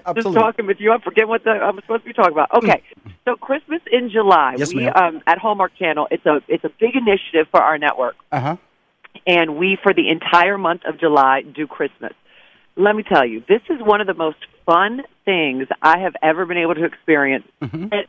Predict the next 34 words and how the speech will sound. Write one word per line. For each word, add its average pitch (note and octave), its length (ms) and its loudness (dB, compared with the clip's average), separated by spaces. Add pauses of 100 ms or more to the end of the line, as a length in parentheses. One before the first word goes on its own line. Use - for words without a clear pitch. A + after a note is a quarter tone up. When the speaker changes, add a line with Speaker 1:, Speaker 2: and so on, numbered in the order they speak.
Speaker 2:
any C4 260 -4
network E3 400 4
I've D#3 200 2
ever D#3 180 -2
worked C#3+ 300 -4
at, B2 180 -2
because E3 340 0 (400)
starting A3 440 2 (120)
today, A3+ 600 -2 (680)
the D#3+ 140 -6
whole C4+ 340 -2
house, G3+ 400 2
I'm F3 140 -6
driving F#3+ 360 -2
to G#3 60 -18
the F#3 160 -14
set F#3+ 160 2
right D#3+ 160 -2
now, D3 240 0
and C#3+ 80 -2
our D#3+ 200 -2
set F3+ 180 2
is C#3+ 120 -10
a C#3+ 60 -4
house, - 380 -2
a - 60 -18
proper E3 340 -4
house, D#3 260 -2 (540)
is F3+ 140 0 (220)
flipped G#3+ 320 -2
into G3+ 200 -4
Christmas. E3+ 460 -4 (140)
We G3 180 -6
have G3 140 4